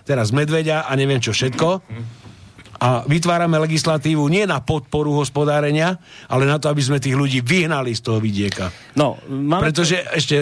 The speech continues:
Speaker 2: Prepáč.
Speaker 1: ak Európska únia prijala svoj úzus v tých svojich pravidlách a presadzuje tézu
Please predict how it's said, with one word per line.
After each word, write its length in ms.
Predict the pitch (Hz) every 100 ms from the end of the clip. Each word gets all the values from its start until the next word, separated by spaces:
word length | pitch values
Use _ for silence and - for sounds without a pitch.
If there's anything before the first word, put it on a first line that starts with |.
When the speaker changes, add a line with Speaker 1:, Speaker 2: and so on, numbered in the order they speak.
| -
Speaker 2:
Prepáč. 400 | - 160 85 -
Speaker 1:
ak 240 | 151 127 -
Európska 560 | 175 190 175 - 165
únia 400 | 175 175 147 110 - - -
prijala 560 | - 175 190 156 117 95 _ _ _ _ _ _ _ _ _ - -
svoj 400 | - 156 170 165
úzus 400 | - 190 160 139
v 120 | -
tých 120 | 147 -
svojich 320 | 156 156 127 - - - 120
pravidlách 640 | 135 170 175 131 107 - - - - - - - 226
a 160 | 208
presadzuje 640 | - 156 170 180 160 165 120
tézu 560 | 160 170 170 131 110